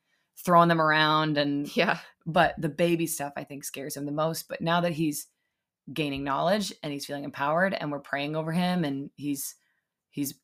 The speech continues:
Speaker 1: mentally, emotionally, and spiritually preparing to be a
Speaker 2: Mm.
Speaker 1: dad as well,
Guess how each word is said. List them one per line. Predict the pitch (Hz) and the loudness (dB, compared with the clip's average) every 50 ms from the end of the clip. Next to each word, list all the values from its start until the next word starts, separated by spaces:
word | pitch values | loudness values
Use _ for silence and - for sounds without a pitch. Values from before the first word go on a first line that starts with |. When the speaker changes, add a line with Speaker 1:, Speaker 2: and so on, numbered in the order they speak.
| _ _ _ _ - - | _ _ _ _ -10 -4
Speaker 1:
mentally, | 160 151 151 151 147 147 143 143 | -2 -2 -2 -2 -4 -2 -2 -2
emotionally, | 143 143 143 147 143 - 143 147 135 | -2 -2 -4 -4 -4 -6 -6 -6 -8
and | - - | -8 -10
spiritually | - 135 131 135 147 147 - 147 143 | -8 -8 -8 -8 -8 -8 -8 -10 -10
preparing | - 151 143 - 139 139 139 131 139 139 147 - - _ _ - | -10 -10 -12 -10 -8 -8 -8 -8 -8 -8 -10 -12 -14 _ _ -12
to | - - | -12 -10
be | - - - 87 | -4 -2 -2 -2
a | 87 | -2
Speaker 2:
Mm. | - | -2
Speaker 1:
dad | - 139 135 139 139 | -2 -4 -2 -2 -4
as | 143 139 - | -4 -4 -2
well, | 143 143 143 143 147 160 170 - | 0 2 2 2 2 0 -2 -6